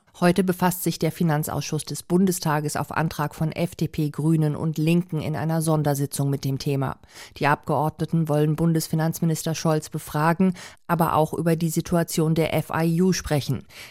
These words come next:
etwa die aus ihrer Sicht immer noch unzureichende Ausstattung und Ausrichtung der Behörde.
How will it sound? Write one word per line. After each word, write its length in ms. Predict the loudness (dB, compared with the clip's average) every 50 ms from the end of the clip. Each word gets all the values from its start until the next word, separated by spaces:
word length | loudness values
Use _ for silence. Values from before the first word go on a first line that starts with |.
| -18 -6 -6
etwa 240 | -4 0 0 0
die 160 | 0 0 0 0
aus 220 | 0 -2 -2 0
ihrer 280 | 2 2 4 4 4 4
Sicht 240 | 4 2 0 0
immer 260 | 0 2 4 4 6 4
noch 140 | 4 0
unzureichende 800 | 2 2 2 2 2 2 0 0 2 0 2 2 0 0 0 2
Ausstattung 540 | 2 2 0 -2 -2 -2 -2 -2 -2 -2 -4
und 160 | -4 -4 -2
Ausrichtung 560 | 0 0 0 0 0 -2 -4 -2 0 0 2 2
der 140 | 2 2
Behörde. 520 | 2 2 2 4 4 4 6 6 4 0